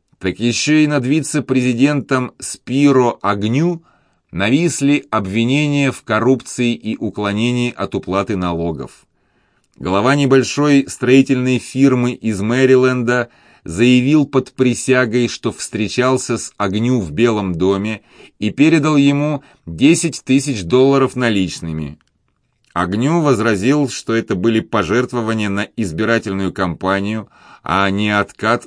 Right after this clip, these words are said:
за строительный подряд. Президент Никсон отказался комментировать прокуратуре свои разговоры с помощниками в овальном кабинете, записанные на пленку,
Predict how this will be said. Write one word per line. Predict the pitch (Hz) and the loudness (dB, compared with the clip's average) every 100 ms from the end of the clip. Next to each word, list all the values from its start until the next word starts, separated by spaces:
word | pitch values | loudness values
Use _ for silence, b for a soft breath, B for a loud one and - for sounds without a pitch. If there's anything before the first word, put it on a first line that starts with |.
| - | -12
за | 80 101 | -8 -6
строительный | - 95 92 95 92 95 | -6 -2 0 0 -4 -4
подряд. | - 90 78 78 80 - _ _ _ _ _ _ _ _ _ - | -4 -4 -2 -4 -6 -10 _ _ _ _ _ _ _ _ _ -6
Президент | 98 104 117 113 123 | -4 0 0 0 -2
Никсон | 143 - 147 131 b b | -4 -2 -4 -4 b b
отказался | - - 127 107 120 - 98 | -6 -2 0 2 0 -2 -4
комментировать | 101 101 92 110 107 98 - | -4 -4 -4 -2 0 -2 -4
прокуратуре | 95 82 95 95 - 101 87 | -6 -4 -2 -2 -2 -2 -2
свои | - 92 90 | -2 -2 0
разговоры | 87 80 92 95 95 | -2 -2 0 2 0
с | - | -2
помощниками | 90 92 101 98 90 87 | -6 -6 -6 -6 -6 -4
в | 85 | -4
овальном | 87 90 85 82 | -4 -2 -2 -4
кабинете, | 76 78 80 92 120 127 123 B B | -6 -6 -4 -2 -2 -2 -4 B B
записанные | 82 101 - 117 123 110 107 | -6 -4 -2 -4 -2 -2 -2
на | 107 | -4
пленку, | - 101 104 98 - 98 | -2 -2 -2 -4 -6 -8